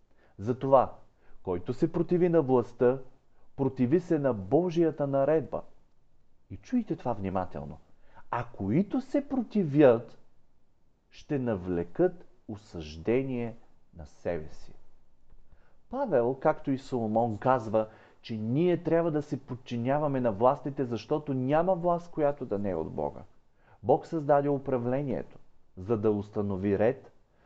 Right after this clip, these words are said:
да наказва злото и да насърчава правосъдието, да осигурява обществения ред, спокойствие,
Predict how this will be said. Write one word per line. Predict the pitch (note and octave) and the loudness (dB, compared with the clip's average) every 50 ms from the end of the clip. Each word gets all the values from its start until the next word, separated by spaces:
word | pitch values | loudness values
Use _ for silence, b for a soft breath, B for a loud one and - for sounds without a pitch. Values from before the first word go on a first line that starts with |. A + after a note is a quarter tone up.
| b b b - | b b b -6
да | F#3+ | -4
наказва | E3 C#3 G2+ - A2+ A2+ G#2+ G#2 F#2 F#2+ F2 | -4 -4 -2 0 2 0 2 0 -2 -4 -4
злото | E2+ F2+ F#2+ A#2+ C3+ C3+ C3+ C#3+ D3 D3 - - | -2 2 4 4 4 4 2 -2 -6 -6 -4 -4
и | A#2+ A#2+ | -2 0
да | B2 A#2 | 0 0
насърчава | A2+ G#2 G2+ - G#2+ F#2 F2+ - - B2+ B2 A#2+ A2+ G#2 - | 0 -4 -6 -6 -8 -8 -6 -6 -4 -4 -2 -2 -4 -6 -6
правосъдието, | G#2+ G2+ G2 G2+ G2 - - D#3+ C#3 A2+ F2 D#2 - - - - b b b b b b b b b | -6 -8 -8 -8 -8 -6 -6 -4 -2 -2 -4 -4 -6 -10 -16 -16 b b b b b b b b b
да | G2+ A2 C3+ | 4 6 6
осигурява | C3 B2 A#2 A2+ - - B2 A2+ A#2 A#2 B2 C#3 C#3+ C#3+ C3 B2+ - - - | 6 6 4 0 -2 -2 0 2 4 4 4 4 4 4 2 2 0 0 -2
обществения | G2+ F#2+ - - - - C3 B2+ C3 - - - D3+ D3 D3+ D#3 D#3 D#3+ | -4 -6 -6 -8 -4 0 0 0 0 -2 -6 -8 -6 -4 0 0 2 4
ред, | E3 E3+ E3 E3+ - - - - - - | 4 2 2 -2 -8 -20 -20 -20 -20 -20
спокойствие, | - - - F#2 - - - A#2 B2 B2 A#2 - - - C#3+ C#3+ D3+ D3+ | -20 -20 -18 -18 -12 -4 -2 0 0 0 -2 -6 -10 -8 -6 -6 -6 -6